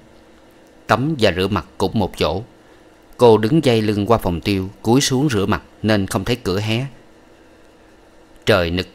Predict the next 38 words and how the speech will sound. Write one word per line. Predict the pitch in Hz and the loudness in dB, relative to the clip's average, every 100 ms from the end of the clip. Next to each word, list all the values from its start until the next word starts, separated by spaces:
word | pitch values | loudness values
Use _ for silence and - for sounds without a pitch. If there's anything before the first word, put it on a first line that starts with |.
| - _ | -20 _
không | - 104 | -2 -2
có | 92 113 | 0 -2
một | 92 - | -2 -8
chút | 113 - | -12 -4
gió. | 104 110 135 - - - - | -4 -4 -10 -20 -20 -20 -16
Xuân | - 135 131 | -2 0 2
Qua | 127 120 | 0 -2
rửa | 101 101 | 0 0
mặt | 107 - | -2 -2
xong | 117 98 | -2 -2
rồi, | 95 90 82 78 - | 0 0 -2 -6 -10
bèn | 98 95 80 | -4 -4 -4
cởi | - 90 | -2 -2
hết | 123 156 | -2 -2
y | 120 | -4
phục, | - 85 - - - | -4 -6 -8 -20 -4
dẫn | 98 87 107 | -2 0 2
nước | 135 156 | 0 0
xòa | - 101 80 | 0 0 0
xuống, | 71 104 123 - - - | -4 -6 -6 -12 -20 -6
dai | 113 110 104 | -2 0 0
qua | 110 104 98 | 0 -2 0
dai | 110 107 | -2 0
lại | 92 78 80 | -2 -2 -6
kỳ | - 87 78 | -4 -4 -4
rửa, | 90 85 110 - | -4 -4 -8 -2
tắm | 113 131 | 0 2
một | 147 - | 0 -2
hồi. | 92 78 78 - - - - - - - | -4 -4 -8 -20 -20 -20 -20 -20 -12 2
Cô | 113 104 | 4 4
dai | 107 101 | 2 0
qua | 98 95 | 0 -2
cửa | 90 104 | -2 -2
phòng | 110 85 | -2 -4
Tiêu, | 76 101 92 - - _ - | -2 -2 -2 -8 -20 _ -8
xong | - 107 98 | 0 0 2
lo | 101 | 0
tắm | 92 101 135 | 2 -2 -2